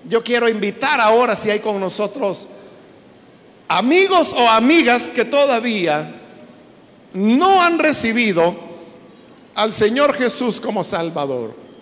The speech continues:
Yo quiero ahora animarle para que usted pueda venir y pueda creer a la palabra que Dios nos da. Y ahí en el lugar donde usted está,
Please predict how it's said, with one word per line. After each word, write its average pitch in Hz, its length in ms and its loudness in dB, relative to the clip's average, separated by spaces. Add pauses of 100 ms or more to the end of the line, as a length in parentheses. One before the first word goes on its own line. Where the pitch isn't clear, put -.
(1300)
Yo 233 200 -4
quiero 269 200 -2
ahora 262 460 0 (760)
animarle 233 760 2
para 190 340 -2
que 180 300 -4 (560)
usted 311 460 -4
pueda 381 380 4
venir 226 560 0 (1040)
y 226 120 0
pueda 320 540 -2
creer 240 880 2 (1040)
a 226 100 -4
la 247 160 -2
palabra 240 840 0 (1080)
que 208 160 -2
Dios 208 220 -2
nos 165 280 -6
da. 151 140 -8 (1200)
Y 226 120 -4
ahí 277 160 -2
en 262 120 -2
el 240 60 -2
lugar 226 260 -4
donde 220 200 -4
usted 226 280 -8
está, 170 320 -10